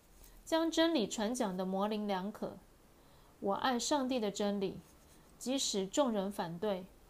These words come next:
我仍要高举这古老的真理。给真理的寻求者。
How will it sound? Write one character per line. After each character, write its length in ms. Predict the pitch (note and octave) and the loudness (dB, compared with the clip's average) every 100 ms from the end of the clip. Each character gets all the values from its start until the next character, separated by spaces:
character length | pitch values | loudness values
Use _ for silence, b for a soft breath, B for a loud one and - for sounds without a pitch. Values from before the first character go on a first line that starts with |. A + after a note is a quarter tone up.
| - | -12
我 120 | - G3+ | -2 0
仍 180 | A3 B3 | 2 2
要 180 | C4 | 2
高 240 | B3 B3 B3+ | 4 4 4
举 180 | B3+ F#3 | 0 -2
这 160 | A3 | -2
古 280 | G#3+ - A3+ | -4 -2 0
老 160 | B3+ E3+ | 0 -2
的 100 | E3+ | -6
真 300 | F#3+ F#3+ F#3+ | -4 -4 -4
理。 140 | F#3+ - - - - - - - - - - - - - - B B B B - | -6 -10 -20 -20 -20 -20 -20 -20 -20 -20 -20 -20 -20 -20 -20 B B B B 0
给 280 | G#3+ G3 F#3+ | 2 2 0
真 440 | - D#4 D#4 D#4+ | 4 4 4 4
理 280 | D4+ G#3 F#3 | 4 2 0
的 320 | F3+ F#3+ F#3 | 0 0 0
寻 360 | F#3+ G3+ G#3+ B3 | -4 -4 -4 -4
求 360 | B3 G#3+ G3 | 0 2 0
者。 380 | A3+ G3 - - | 0 -2 -4 -6